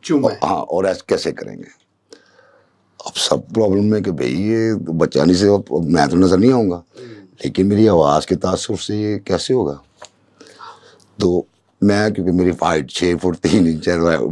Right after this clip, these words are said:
Speaker 2: mic मेरे ऊपर लगा हुआ, तो मैंने कहा, "ठीक है जी, हो जाएगा।" मैं कैसे, मैंने दुआ की, मैंने कहा, "खुदा,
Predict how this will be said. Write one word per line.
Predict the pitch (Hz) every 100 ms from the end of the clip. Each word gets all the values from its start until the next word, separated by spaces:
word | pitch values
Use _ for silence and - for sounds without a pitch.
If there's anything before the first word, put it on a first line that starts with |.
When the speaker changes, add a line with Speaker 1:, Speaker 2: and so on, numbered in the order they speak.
| 82
Speaker 2:
mic | 78 67
मेरे | 80 82
ऊपर | 73 76
लगा | 80 80 80
हुआ, | 78
तो | 76
मैंने | 78 71 71
कहा, | 73
"ठीक | 67 80 64
है |
जी, | 80
हो | 82
जाएगा।" | 53 52 - _ - - - - _ _ -
मैं | 98
कैसे, | 92 87 92
मैंने | 98 98 95 - - _ _ - 85
दुआ | 80 71
की, | 62 87
मैंने | 85 69
कहा, | 67
"खुदा, | 76 78 69 69 80